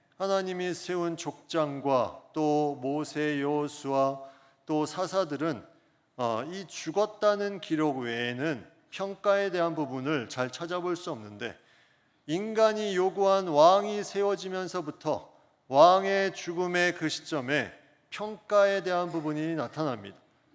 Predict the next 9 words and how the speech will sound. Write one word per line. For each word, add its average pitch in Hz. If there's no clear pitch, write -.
어디에 202
묻혔느냐, 143
어디에 208
기록되어 185
있느냐, 123
그리고 156
어떠한 220
죄를 190
범했느냐 110